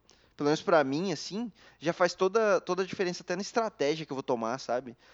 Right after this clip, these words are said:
Da, na estratégia que o autor do jogo teve uma ideia, tipo, pra que a gente leve o jogo, né?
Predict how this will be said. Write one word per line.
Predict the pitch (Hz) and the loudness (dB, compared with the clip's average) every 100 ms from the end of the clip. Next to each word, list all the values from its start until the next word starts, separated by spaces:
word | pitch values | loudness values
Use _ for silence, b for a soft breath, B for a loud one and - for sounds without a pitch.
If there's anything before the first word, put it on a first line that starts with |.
| b - | b 0
Da, | 131 131 | 0 2
na | 139 | -2
estratégia | 135 147 139 143 147 | 0 0 2 0 -2
que | - | 2
o | 165 | 4
autor | 139 151 180 | 4 2 2
do | 151 | 2
jogo | 147 151 | 2 0
teve | 151 147 | -4 -2
uma | 156 | -2
ideia, | 123 117 131 131 117 | 0 0 0 0 -2
tipo, | - 120 113 b b b | -8 -16 -16 b b b
pra | - 123 | -10 -6
que | |
a | 127 | -6
gente | - 123 113 104 - _ 123 | -6 -8 -8 -10 -14 _ -6
leve | 120 127 131 | 0 2 0
o | 117 | -6
jogo, | 117 120 117 | -4 -4 -4
né? | 107 | -8